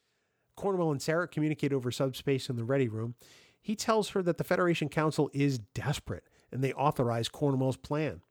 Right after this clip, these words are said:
Cornwell enters the bridge and makes a shipwide speech. She tells the crew about the mission to Kronos and introduces the person who will lead it, Captain Georgiou,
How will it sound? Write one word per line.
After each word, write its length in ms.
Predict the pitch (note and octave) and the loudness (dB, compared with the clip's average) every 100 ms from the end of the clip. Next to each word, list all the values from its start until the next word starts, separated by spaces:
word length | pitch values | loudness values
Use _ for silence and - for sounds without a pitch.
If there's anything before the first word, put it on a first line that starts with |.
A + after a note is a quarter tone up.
| _ _ _ _ _ _ - | _ _ _ _ _ _ -6
Cornwell 400 | D#3 D#3 C#3+ C#3 | 0 2 4 2
enters 260 | C3+ C3 A#2+ | 2 0 0
the 60 | |
bridge 360 | G#2 C3 C#3+ B2+ | -2 0 2 0
and 140 | A2 | -2
makes 260 | A#2+ B2 - | -2 -2 -4
a 60 | |
shipwide 600 | F#2 - E3 - B2+ A#2 - | -4 -2 -2 2 0 0 -4
speech. 480 | - E3 D#3+ - - - - _ _ _ | 0 2 2 -4 -10 -20 -20 _ _ _
She 240 | - G3+ | -4 -4
tells 400 | - C#4 D4 F3 | 0 0 2 0
the 100 | B2 | -2
crew 280 | - B2+ A2+ | -4 -4 -2
about 300 | A2+ A#2 - | -2 -4 -2
the 60 | A#2+ | -2
mission 280 | B2 B2+ | -2 -2
to 60 | A#2+ | -4
Kronos 600 | - C#3 B2+ D3 D#3+ - - - - - | 0 2 4 2 0 -6 -16 -20 -20 0
and 140 | C#3+ | 0
introduces 680 | E3 F#3+ G3+ F#3 F#3 - F3+ | 2 0 2 2 0 2 0
the 80 | E3+ | -2
person 440 | - F3 E3 E3 | 0 0 2 2
who 100 | E3+ | 2
will 180 | F3 F#3 | 4 2
lead 260 | D#3+ D#3+ A2+ | 4 2 0
it, 320 | D#2+ - - _ _ _ _ _ _ _ _ _ | -6 -12 -16 _ _ _ _ _ _ _ _ _
Captain 800 | - D#3 D#3 - D#3+ D#3 D#3 C#3+ - _ _ _ _ - | -2 0 0 0 0 0 -2 -4 -10 _ _ _ _ -10
Georgiou, 600 | B2+ D3+ D3+ B2 F#2+ D#2 | -2 2 2 0 -6 -12